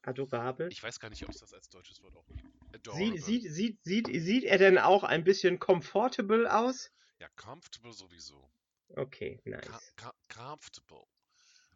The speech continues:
Speaker 2: Aber ich muss mal schauen. Adorable. Deutsch? Kann man das vielleicht sogar mit, äh, also bezaubernd.
Speaker 1: Oh.
Speaker 2: Wäre die, ja. Hinreißend, gorgeous, ravishing, adorable, captivating,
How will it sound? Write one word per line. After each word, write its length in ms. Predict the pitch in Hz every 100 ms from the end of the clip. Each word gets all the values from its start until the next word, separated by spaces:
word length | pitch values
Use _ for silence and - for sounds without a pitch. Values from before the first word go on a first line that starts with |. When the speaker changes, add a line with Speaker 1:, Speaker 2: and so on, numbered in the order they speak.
| _
Speaker 2:
Aber 280 | _ 82 76
ich 120 | 71 -
muss 140 | -
mal 100 | 113
schauen. 320 | - 92 131 _
Adorable. 1500 | 98 104 107 92 92 92 _ 85 107 117 117 160 185 196 220 220 _ _ _ _ _ _ _ _ _ _ _ _ _ _ _
Deutsch? 400 | _ 98 202 -
Kann 100 | _
man 80 | 123
das 100 | 123
vielleicht 220 | - 131
sogar 200 | - 120
mit, 140 | 123 _
äh, 160 | - 120
also 200 | 123 107
bezaubernd. 800 | 117 - - 143 113 71 - - _ _ _ _ _ _ _ 226
Speaker 1:
Oh. 320 | 202 127 104
Speaker 2:
Wäre 200 | 120 160
die, 240 | 73 80
ja. 160 | 90 76 _ _ _ _ _ _
Hinreißend, 800 | - 185 185 95 78 - - - 87
gorgeous, 580 | 104 113 120 - 78 98
ravishing, 580 | 98 131 117 - 80 78
adorable, 640 | 87 107 113 113 87 82 -
captivating, 680 | - - - 95 69 -